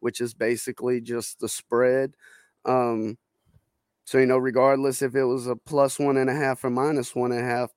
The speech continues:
they're basically playing that numbers working out in their favor more times than not. Uh, I'm riding with them tonight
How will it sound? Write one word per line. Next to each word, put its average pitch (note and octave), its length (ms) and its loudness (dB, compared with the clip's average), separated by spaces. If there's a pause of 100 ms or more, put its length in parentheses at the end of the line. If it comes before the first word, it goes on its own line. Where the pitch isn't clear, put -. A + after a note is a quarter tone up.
they're C3+ 520 0 (640)
basically C#3+ 880 0
playing D3 440 4
that C3 180 2
numbers A#2+ 720 -2
working A#2+ 380 -2
out A#2 380 -4
in A#2 180 -2
their A#2+ 160 -2
favor A2 760 -4 (800)
more C3+ 220 2
times B2+ 440 -2
than A#2+ 200 0
not. B2 300 0 (180)
Uh, A#2+ 320 2 (260)
I'm B2 220 0
riding C3+ 320 2
with C3+ 200 0
them C3 180 0
tonight C3+ 560 0